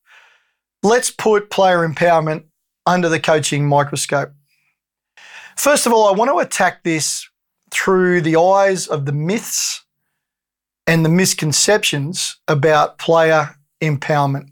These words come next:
about the partnership model, about working with athletes and not coaching at athletes. One of the most common misconceptions is that it's about what some coaches would call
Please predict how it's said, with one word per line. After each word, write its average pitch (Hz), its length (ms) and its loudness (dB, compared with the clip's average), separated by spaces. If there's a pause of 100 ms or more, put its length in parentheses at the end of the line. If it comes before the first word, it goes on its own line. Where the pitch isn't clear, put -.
(120)
about 156 400 2
the 151 80 -2
partnership 165 720 0
model, 139 320 0
about 160 260 2
working 160 460 0
with 196 180 2
athletes 185 560 0 (400)
and 160 160 0
not 156 180 0
coaching 143 560 -2
at 143 160 2
athletes. 143 600 -4 (720)
One 220 180 2
of 269 80 2
the 277 80 2
most 190 720 0 (600)
common 160 540 0
misconceptions 156 1080 -2 (640)
is 175 180 2
that 170 340 2 (520)
it's 180 160 0
about 226 340 2
what 208 220 0
some 240 260 2
coaches 185 480 0
would 156 200 -4
call 165 440 0